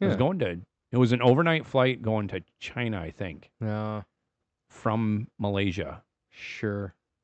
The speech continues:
Speaker 1: It was like a midnight flight or something like that, but I don't know.
Speaker 2: Well, can they, uh, obviously they would know who the people were in there, right?
Speaker 1: Well, they know who was on the plane, yeah.
Speaker 2: Right.
Speaker 1: Everybody.
Speaker 2: So, so, process of elimination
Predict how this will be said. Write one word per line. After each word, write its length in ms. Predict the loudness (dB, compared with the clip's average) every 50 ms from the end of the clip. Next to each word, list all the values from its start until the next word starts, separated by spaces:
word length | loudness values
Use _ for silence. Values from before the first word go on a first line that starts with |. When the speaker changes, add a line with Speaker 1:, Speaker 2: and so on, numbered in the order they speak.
| _ _ _ _ _ _ _ _ _ _ -8
Speaker 1:
It 40 | -4
was 100 | -2 0
like 120 | 0 0
a 60 | 2 2
midnight 440 | 2 2 2 2 0 -2 -2 -4
flight 240 | -4 -2 -2 0 0
or 80 | -2 -4
something 220 | -6 -6 -8 -6
like 160 | -6 -8 -6
that, 240 | -6 -8 -8 -8 -10 -10
but 220 | -10 -10 -10 -10 -14 _ _ _ _ _ _ _ _ _ _ _ _ _ _ _ _ _ _ _ _ _ _ _ _ -2
I 60 | 0 2
don't 100 | 2 2
know. 100 | 0 0
Speaker 2:
Well, 280 | 0 2 0 0 -2 -6 _ _ _ -20 -20 -20 _ -8
can 160 | -4 -2 -2 0
they, 280 | 0 -2 -2 -4 -6 -8 _ _ _ _ _ _ _ _ _ _ _ _ _ _ _ -20 -18 -14 -10 -6
uh, 140 | -6 -4
obviously 500 | -4 0 0 2 2 2 2 0 0 0
they 140 | 2 2 2
would 120 | 2 2 0
know 220 | 0 0 0 0
who 400 | 0 0 0 0 -2 -4 -6 -10 -16 _ _ _ _ _
the 120 | -12 -8 -2
people 240 | 4 4 4 4 2 -2 -4
were 140 | -4 -4 -4
in 80 | -6
there, 160 | -8 -8 -8 -8
right? 280 | -6 -4 -4 -4 -6 -8 _ _ -10 _
Speaker 1:
Well, 80 | 0 2
they 100 | 4 4
know 160 | 6 6 6
who 80 | 6 6
was 120 | 4 2
on 100 | 0 -2
the 80 | -2 -4
plane, 340 | -4 -4 -4 -2 -2 -2 -2
yeah. 100 | -2 0
Speaker 2:
Right. 260 | 0 -2 -2 -4 -10 _ _ 0
Speaker 1:
Everybody. 380 | 2 4 4 2 0 -4 -10 -12 -14 _ -16
Speaker 2:
So, 380 | -6 -2 0 0 0 0 -4 -8
so, 20 | -10 _ _ _ _ _ _ _ _ _ _ _ _ _ _ _ _ _ _ _ _ _ _ _ _ _ _ -2
process 440 | 2 4 4 4 4 0 -4 -4 -4
of 60 | -4
elimination 680 | -2 -2 -2 -2 -2 -2 0 -2 -2 -2 -6 -12 -18